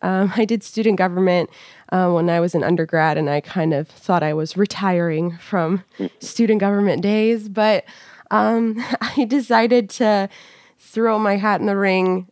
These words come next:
Speaker 1: um, kind of like, you know, the, I think the application was due at midnight for chair. Um, and I had gone back and forth about, you know, applying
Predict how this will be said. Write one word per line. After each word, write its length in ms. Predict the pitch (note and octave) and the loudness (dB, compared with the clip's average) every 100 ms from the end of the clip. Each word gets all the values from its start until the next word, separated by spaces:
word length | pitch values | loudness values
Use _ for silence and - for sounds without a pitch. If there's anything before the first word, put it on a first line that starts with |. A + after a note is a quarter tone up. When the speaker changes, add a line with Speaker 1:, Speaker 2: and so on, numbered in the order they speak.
| _ | _
Speaker 1:
um, 540 | G3 F#3+ F#3 F3+ F3+ - | 0 2 2 2 0 -4
kind 320 | - A#3+ D#4+ | 0 2 4
of 100 | F#4 | 2
like, 400 | C4+ G3+ - - - | 2 2 -2 -18 -12
you 200 | G#3+ G#3+ | -2 2
know, 160 | F#3 | 2
the, 220 | F3+ F3+ | 2 0
I 60 | G3 | 0
think 160 | C#4+ A3+ | 0 2
the 40 | |
application 520 | E3+ E3+ - F#3 G3+ | 2 2 -2 -2 0
was 160 | F3 F3 | -2 -2
due 160 | F3 | 0
at 120 | E3 D3 | 0 0
midnight 640 | E3+ E3 F3 D#3+ D3 D3 _ | 2 2 2 0 0 -4 _
for 340 | _ - D#3 D3+ | _ -8 -6 -6
chair. 560 | - F#3+ D#3+ D3 D3 - - - - _ | -6 -4 -2 -4 -6 -10 -20 -20 -20 _
Um, 200 | E3+ E3+ | -4 -2
and 100 | E3+ | -2
I 20 | |
had 160 | F#3 F#3+ | 0 0
gone 240 | F#3 F#3 | 2 2
back 260 | F#3+ F3+ G3+ | 4 2 2
and 140 | F#3 | -2
forth 640 | - - D#3+ D#3+ E3 - - _ _ _ _ - | -2 -2 0 0 -4 -18 -20 _ _ _ _ -8
about, 480 | F3+ F3 E3 E3 - _ _ _ _ | 0 4 4 0 -8 _ _ _ _
you 120 | F#3+ | -4
know, 240 | D3+ C#3 C#3+ | -2 -2 -4
applying 720 | - - E3 E3+ E3 D#3+ | -6 -2 0 0 0 -4